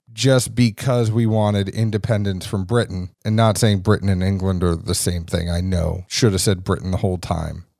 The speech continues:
I'm sorry. The historian in me is correcting myself, but, like, horse racing, they race clockwise. We race counterclockwise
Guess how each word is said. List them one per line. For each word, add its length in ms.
I'm 140
sorry. 560
The 100
historian 560
in 100
me 140
is 140
correcting 460
myself, 540
but, 300
like, 160
horse 320
racing, 460
they 540
race 500
clockwise. 960
We 500
race 460
counterclockwise 1500